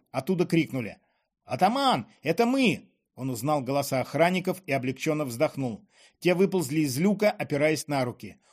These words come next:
У охранницы голая нога, простреленная на вылет, была перетянута тугими повязками, сквозь них сочилась кровь,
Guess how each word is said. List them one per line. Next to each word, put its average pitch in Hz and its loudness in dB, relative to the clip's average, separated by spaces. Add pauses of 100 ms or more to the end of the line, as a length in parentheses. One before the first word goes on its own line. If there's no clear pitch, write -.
(120)
У 139 -4
охранницы 185 2
голая 156 2
нога, 151 2 (100)
простреленная 151 2
на 139 -2
вылет, 175 2
была 151 2
перетянута 143 0
тугими 123 -4
повязками, 170 -2 (200)
сквозь - -4
них 185 0
сочилась 165 -2
кровь, 147 -2